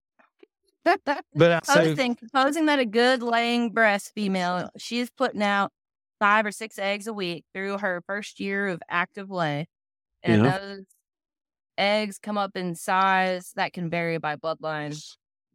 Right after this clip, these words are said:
Speaker 1: But I like to personally wait until the birds are about a year old before I start really seriously hatching from 'em. But if you
Speaker 2: Okay.
Speaker 1: look at her weekly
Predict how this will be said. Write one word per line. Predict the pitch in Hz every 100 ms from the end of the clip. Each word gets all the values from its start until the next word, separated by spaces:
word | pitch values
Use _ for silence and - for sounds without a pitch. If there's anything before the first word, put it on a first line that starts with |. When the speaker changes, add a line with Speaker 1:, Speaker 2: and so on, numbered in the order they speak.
| -
Speaker 1:
But | 165 156 -
I | 208
like | 330 453 -
to | 196 165 160 -
personally | 208 208 - 190 170 156
wait | 156 170 160
until | 165 147 156
the | 151
birds | 156 156 160
are | 160
about | 156
a | 147
year | 156 156
old | 156 156
before | 156 - 160
I | 151
start | - 175 156
really | 156 156 147
seriously | - 165 160 - 156
hatching | 160 151 - 156
from | 170 165
'em. | 156 160 _ _ _ _ _ _ _ _ _ _ _ _ _ -
But | 127 120
if | 113
you |
Speaker 2:
Okay. | 113 143
Speaker 1:
look | 139 -
at | 170 -
her | 165 170 165 160 156 151 _ _ _ _ _ _ _ _ _ -
weekly | 190 214 - 196 180 170 160